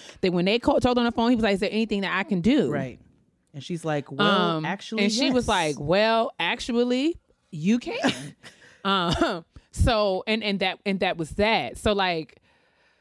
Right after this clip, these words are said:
Speaker 1: it was, it was like, I, I really, I, I was okay with, I would, I'm not okay with, if Molly had a problem, that's something, and she wanted to talk about it, we can talk about it. But don't run up on me like you my mom
Speaker 2: Nah.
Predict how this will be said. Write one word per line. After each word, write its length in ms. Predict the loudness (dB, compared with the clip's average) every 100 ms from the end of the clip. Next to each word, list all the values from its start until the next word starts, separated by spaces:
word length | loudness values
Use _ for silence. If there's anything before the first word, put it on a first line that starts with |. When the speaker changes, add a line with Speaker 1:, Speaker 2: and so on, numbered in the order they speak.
| _ -6 -6 -8 _
Speaker 1:
it 80 | 0
was, 240 | 2 -2 0
it 80 |
was 240 | 0 0 -2
like, 260 | -6 -8 -12 _ -4
I, 160 | -4 -2
I 120 | -4
really, 460 | -2 0 0 0 -2
I, 140 | -4 -4
I 140 | -4 -2
was 240 | -4 -2
okay 480 | -4 -2 -2 -2 -6
with, 680 | 0 2 4 2 -2 -6 -10 _ _ _ _ _ _ _ _ _ -6
I 100 | -2
would, 200 | -2 -2
I'm 220 | -4 -6 -6
not 240 | -6 -4
okay 280 | -6 -2 -2
with, 280 | -2 -8 -10 -16 _ _ _ _
if 160 | -6
Molly 300 | -2 0 2
had 180 | 2 2
a 60 | 0
problem, 580 | 0 0 0 -2 -4 -8 _ _ _ -4
that's 200 | -4 -2
something, 360 | -6 -4 -6
and 120 | -6 -4
she 160 | -2
wanted 240 | 0 -2 -2
to 80 |
talk 240 | 0 0 0
about 280 | 0 0 0
it, 120 | -4
we 80 | -6
can 160 | -6
talk 240 | -6 -6 -4
about 240 | -6 -6
it. 180 | -10 _ _ _
But 120 | 0
don't 220 | 2 2 2
run 160 | 0
up 140 | 0 0
on 180 | -2 0
me 100 | 0
like 220 | 0 0
you 120 | -2
my 160 | -4 -4
mom 540 | -2 0 0 -2
Speaker 2:
Nah. 60 | -8